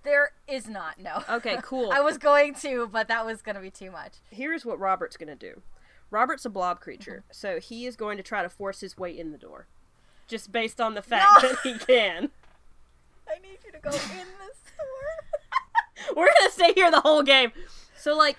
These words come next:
Speaker 2: like, as a, as a
Speaker 1: <sighs>
Speaker 2: blob creature, he's very malleable.
Speaker 1: Mm-hmm.
Speaker 2: So he's gonna
Speaker 1: Mm-hmm.
Speaker 2: try to, like, worm in the crack and, like,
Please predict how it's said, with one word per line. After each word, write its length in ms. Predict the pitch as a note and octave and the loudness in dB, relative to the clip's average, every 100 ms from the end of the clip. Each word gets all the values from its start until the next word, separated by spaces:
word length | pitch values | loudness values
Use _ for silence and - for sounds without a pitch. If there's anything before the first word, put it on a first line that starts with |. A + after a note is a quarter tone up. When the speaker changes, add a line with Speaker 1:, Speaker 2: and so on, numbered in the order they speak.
| B3+ | -2
Speaker 2:
like, 220 | C4 - | -2 0
as 180 | B3+ C#4+ | -2 -2
a, 80 | D4 C#4+ C#4+ | -4 -10 -6
as 160 | B3 | -4
a 60 | D4 | -4
Speaker 1:
<sighs> 0 | |
Speaker 2:
blob 320 | B3 A#3 A#3 | -4 -4 -4
creature, 440 | - A3 - F#3+ F3 | -6 -14 -10 -12 -12
he's 160 | G#3+ G3+ | -16 -14
very 400 | G3 F#3+ F#3+ F3+ | -10 -8 -8 -10
malleable. 600 | F3+ F3 F#3 G#3 A#3 B3+ | -10 -8 -6 -6 -8 -10
Speaker 1:
Mm-hmm. 100 | - - _ _ | -16 -20 _ _
Speaker 2:
So 260 | - G#3+ G3 | -8 -8 -6
he's 220 | A3+ - | -10 -8
gonna 160 | A#3 | -6
Speaker 1:
Mm-hmm. 80 | A#3+ | -4
Speaker 2:
try 160 | A#3+ G#3+ | -4 -4
to, 100 | G#3 | -4
like, 240 | F#3+ F3+ | -6 -8
worm 320 | F3+ G3+ G#3 | -6 -6 -4
in 120 | G#3 G3 | -6 -10
the 60 | |
crack 380 | - G3+ F#3+ G3+ G3+ | -8 -4 -4 -6 -12
and, 100 | F#3 | -10
like, 260 | E3 - | -12 -14